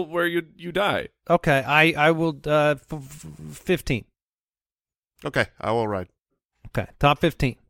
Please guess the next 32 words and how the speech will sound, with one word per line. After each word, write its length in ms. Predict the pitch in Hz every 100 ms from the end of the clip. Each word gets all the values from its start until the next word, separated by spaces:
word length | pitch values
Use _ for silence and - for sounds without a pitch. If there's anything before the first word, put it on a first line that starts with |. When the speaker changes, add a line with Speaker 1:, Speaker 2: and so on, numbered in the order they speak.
| _ -
Speaker 1:
Me 160 | 123
and 80 | 131
Jay 300 | 117 110 95 _
riding 320 | - 110 110
together. 340 | 107 107 104 90
Speaker 2:
All 140 | 120 110
right. 120 | 101
Speaker 3:
Okay. 120 | 120
Speaker 1:
Thelma 280 | - 117 123
and 80 | 123
Louise. 240 | 123 104
Speaker 2:
Ride, 300 | 135 147 165
ride. 300 | 156 147 143
Speaker 1:
With 80 | 143
Jay 180 | 139 143
Willie. 360 | 135 135 127 -
Speaker 2:
There 140 | 135
you 80 | 131
go. 200 | 120 95 - 117 - -
And 180 | 147 175
then, 140 | 190
Speaker 1:
As 60 | 185
the 60 |
Speaker 2:
uh, 140 | 185 170
Speaker 1:
captain. 440 | - - - 123 -
Speaker 2:
let's 220 | 156 160
go 200 | - 208 196
with 120 | 185
Rashad 520 | 160 147 - 180 185
Bateman 460 | 156 160 160 202 196 - _ - _ -
against 360 | 135 156 143
Buffalo. 640 | 139 170 - 123 101 107